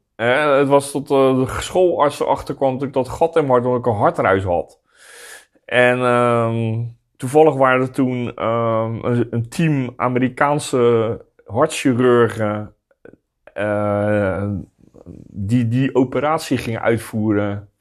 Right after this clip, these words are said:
voor het eerst. En daar z-, ik zat bij die eerste lichting. Maar als je dus zo'n operatie hebt gehad,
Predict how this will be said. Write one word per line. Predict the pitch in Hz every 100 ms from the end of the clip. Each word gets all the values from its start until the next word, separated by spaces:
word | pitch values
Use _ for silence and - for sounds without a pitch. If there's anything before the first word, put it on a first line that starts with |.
| _ _
voor | 113 110
het | 104
eerst. | 117 107 104 - - - - _ _ _ _
En | - 113
daar | 117
z-, | 117 -
ik | 117 117
zat | 123
bij | 113
die | 113
eerste | 110 113 -
lichting. | 123 147 - - 80 80 - _ _ - - - -
Maar | 110
als | 120
je | 127
dus | 131
zo'n | 139 135
operatie | 127 127 147 180 - -
hebt | -
gehad, | 120 120 120 -